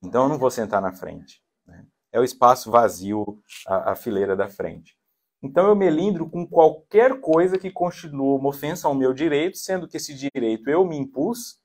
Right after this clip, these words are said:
e a ofensa eu determinei porque eu não entendo que o outro também é uma criança ferida.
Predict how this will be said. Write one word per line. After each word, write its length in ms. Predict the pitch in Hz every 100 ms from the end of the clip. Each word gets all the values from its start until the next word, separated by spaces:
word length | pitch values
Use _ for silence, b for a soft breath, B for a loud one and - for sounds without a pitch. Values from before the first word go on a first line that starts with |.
| _ _ _ -
e 80 | 131
a 80 | 160
ofensa 520 | 160 - 147 175 170
eu 140 | 160
determinei 580 | 185 180 170 160 135 131
porque 220 | 160 165
eu 60 | 180
não 80 | 180
entendo 340 | 151 156 175
que 100 | -
o 60 | 147
outro 300 | 147 180 -
também 260 | 175 151
é 60 | 151
uma 140 | 143
criança 420 | 135 123 120 113 104
ferida. 500 | 104 95 87 85